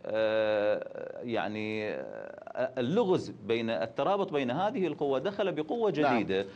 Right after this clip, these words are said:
Speaker 1: وسياسة، آه، ال-،
Speaker 2: و-،
Speaker 1: الانحياز
Speaker 2: وصلت
Speaker 1: التي
Speaker 2: الفكرة
Speaker 1: تحدث
Speaker 2: سيد
Speaker 1: عنها
Speaker 2: أحمد.
Speaker 1: الضيف الكريم
Speaker 2: نعم.
Speaker 1: كانت واضحة، كانت واضحة من جهة أمريكا، ويريد للعراق الانغلاق على
Speaker 2: نعم.
Speaker 1: واقع
Speaker 2: أنتقل،
Speaker 1: الإقليمي
Speaker 2: وصلت الفكرة
Speaker 1: والعربي.
Speaker 2: سيد أحمد. أنتقل إلى السيد معن الجبوري. سيد معن، يعني برأيك هل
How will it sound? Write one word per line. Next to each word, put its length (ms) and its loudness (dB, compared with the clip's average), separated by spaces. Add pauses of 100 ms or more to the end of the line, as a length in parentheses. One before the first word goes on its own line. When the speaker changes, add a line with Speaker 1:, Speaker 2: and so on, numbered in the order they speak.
(240)
Speaker 1:
وسياسة، 880 2 (160)
آه، 460 0
ال-، 100 0
Speaker 2:
و-، 80 -2
Speaker 1:
الانحياز 380 4
Speaker 2:
وصلت 160 6
Speaker 1:
التي 120 6
Speaker 2:
الفكرة 180 0 (100)
Speaker 1:
تحدث 120 2
Speaker 2:
سيد 100 0
Speaker 1:
عنها 160 0
Speaker 2:
أحمد. 120 -4
Speaker 1:
الضيف 160 -2
الكريم 460 0
Speaker 2:
نعم. 100 -6 (280)
Speaker 1:
كانت 280 2
واضحة، 560 2 (180)
كانت 220 0
واضحة 340 2
من 140 2
جهة 320 2
أمريكا، 560 0 (200)
ويريد 480 4
للعراق 460 0
الانغلاق 840 2
على 120 4
Speaker 2:
نعم. 140 4
Speaker 1:
واقع 140 6
Speaker 2:
أنتقل، 320 4
Speaker 1:
الإقليمي 600 4
Speaker 2:
وصلت 160 4
الفكرة 120 2
Speaker 1:
والعربي. 200 2
Speaker 2:
سيد 280 0
أحمد. 260 0
أنتقل 380 2
إلى 100 4
السيد 360 0
معن 220 0
الجبوري. 440 -2
سيد 300 -2
معن، 360 0
يعني 340 -4
برأيك 920 -2
هل 480 -2